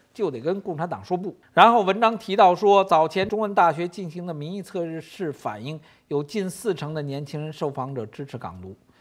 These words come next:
那可见这一次本土派仍然未能大胜，只因为较大年龄群构成了制约的效果。因为他是政策研究室的人嘛，进行技术上的分析，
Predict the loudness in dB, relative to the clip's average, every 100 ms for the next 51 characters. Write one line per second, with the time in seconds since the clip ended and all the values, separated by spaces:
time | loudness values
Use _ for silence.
0 | _ _ _ 4 6 6 0 -14 _ -2
1 | 0 4 2 4 0 0 -4 -4 -4 -4
2 | -6 -4 -4 -2 -6 -6 -2 0 0 -2
3 | -16 _ _ 4 4 2 -4 2 2 0
4 | -6 -8 -10 -10 -8 -2 -2 -2 -8 _
5 | _ 0 2 4 6 6 2 -8 -8 -10
6 | -12 -12 -8 -2 -2 -2 -8 -10 -10 -10
7 | -6 -4 -4 -4 -6 -6 -10 _ _ -10
8 | -6 0 0 2 0 0 0 0 -2 -6
9 | -10 -14 -14 -12 -12 -14 _ _ _ _
10 | -10 -6 -6 -8 -10 -8 -8 -8 -12 -12
11 | -12 -12 -10 -10 -14